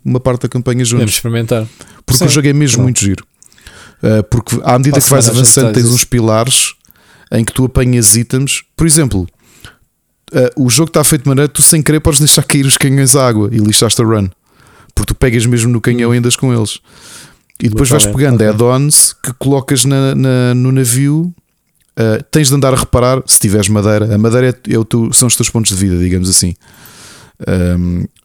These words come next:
Speaker 1: o barco tem pontos de vida e tens madeira ali no, no barco. E tens de tentar repará-lo.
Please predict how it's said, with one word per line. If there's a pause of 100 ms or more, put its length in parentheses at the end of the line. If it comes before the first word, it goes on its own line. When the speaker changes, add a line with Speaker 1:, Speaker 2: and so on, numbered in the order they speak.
(140)
Speaker 1:
o
barco
tem
pontos
de
vida
e
tens
madeira
ali
no,
no
barco. (300)
E
tens
de
tentar
repará-lo.